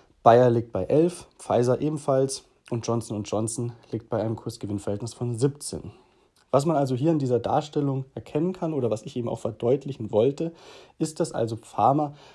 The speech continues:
allgemein nicht extrem teuer bewertet ist, beziehungsweise auch gerade im Bereich, also im Vergleich zu Technologieunternehmen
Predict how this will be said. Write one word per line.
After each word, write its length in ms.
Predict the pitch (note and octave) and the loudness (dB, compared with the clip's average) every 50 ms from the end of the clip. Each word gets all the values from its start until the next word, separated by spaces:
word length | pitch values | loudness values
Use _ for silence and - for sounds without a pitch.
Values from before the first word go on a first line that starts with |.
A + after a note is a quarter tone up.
| _ _ _ - | _ _ _ 2
allgemein 680 | A2+ C3 D3+ E3+ D#3+ C#3+ B2 A2 G#2 G#2 G2+ G#2 - | 4 4 4 4 4 2 2 2 2 0 -2 -4 -6
nicht 480 | - C3 C#3 D3+ E3+ E3 - - - - _ | -4 -2 0 0 -2 -2 -6 -18 -20 -14 _
extrem 560 | - A#2 - - - - - C#3 C3 B2+ B2 | -10 -10 -10 -10 -14 -10 -4 -2 -2 -2 -2
teuer 280 | - - C3+ C#3+ C#3 B2 | 0 2 4 4 4 4
bewertet 380 | A2 G2+ G2+ G#2 G#2 - C3+ | 4 2 0 -2 -2 -2 -6
ist, 100 | C3 B2+ | -8 -8
beziehungsweise 800 | - C3 - - - D3+ D#3 D#3+ D#3 - A#2 A2+ B2 A#2+ B2 - | -10 -12 -10 -4 -2 0 0 0 0 0 0 2 2 2 0 -6
auch 120 | - - | -10 -10
gerade 260 | - - A#2+ A#2 A#2 A#2 | 0 2 4 4 4 2
im 80 | A2+ | -2
Bereich, 400 | A2 G#2+ A2 G#2 A2+ A2+ - - | -2 0 0 0 0 -2 -4 -8
also 160 | - G#2+ A2 | -8 -6 -4
im 100 | A2 A2 | -4 -6
Vergleich 360 | - - G#2 G2+ G#2 A2 A2+ - | -6 -6 -4 -2 -2 -2 -2 -4
zu 100 | - G#2+ | -10 -10
Technologieunternehmen 1040 | - A#2+ A2+ - A2 G#2 G#2+ G#2+ C3 C#3+ C3 A2+ G2 G2 F#2+ G2+ A2 A#2 A#2 A2+ | -8 -8 -8 -6 -6 -8 -6 -2 0 0 0 0 -2 -2 -4 -2 -4 -4 -6 -8